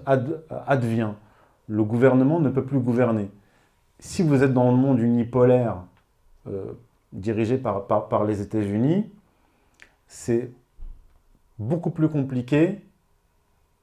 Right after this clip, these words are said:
de stabiliser un pouvoir, un nouveau pouvoir dans ce contexte. Par contre, dans un monde multipolaire,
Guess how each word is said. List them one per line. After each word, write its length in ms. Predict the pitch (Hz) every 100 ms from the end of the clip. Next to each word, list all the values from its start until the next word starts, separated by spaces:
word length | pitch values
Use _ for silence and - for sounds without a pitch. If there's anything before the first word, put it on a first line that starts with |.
| _ _ _ -
de 160 | 101 107
stabiliser 600 | - 131 123 120 123 131
un 120 | 117
pouvoir, 680 | - 101 98 113 160 165 - - _ _ _ _ _ _ _ _ -
un 80 | 92
nouveau 300 | 110 117 135
pouvoir 640 | 131 104 107 139 156 156 -
dans 160 | 104
ce 60 | -
contexte. 440 | - 104 95 -
Par 260 | - 160 156
contre, 360 | 139 120 - - _ _ _ _ _
dans 340 | 101 113 110
un 80 | 117
monde 340 | 120 160 220 180
multipolaire, 800 | 156 - 135 - 131 - 170